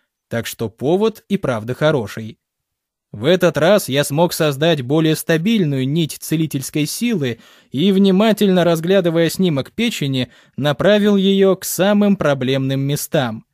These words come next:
Затем повторил процедуру, и на этом мои силы подошли к концу. Казалось бы, прогресс совсем незначительный, вот только даже это вдвое больше моего прежнего результата.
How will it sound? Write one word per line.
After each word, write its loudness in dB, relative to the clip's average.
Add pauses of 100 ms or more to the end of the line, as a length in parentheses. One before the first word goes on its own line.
(320)
Затем 0
повторил 0
процедуру, 0 (220)
и -6
на 0
этом 0
мои 0
силы -2 (180)
подошли -2
к -10
концу. -6 (680)
Казалось 2
бы, 0
прогресс 0
совсем -2
незначительный, -2 (360)
вот -2
только 0
даже 0
это 0 (240)
вдвое 2
больше 0
моего -2
прежнего -2
результата. -4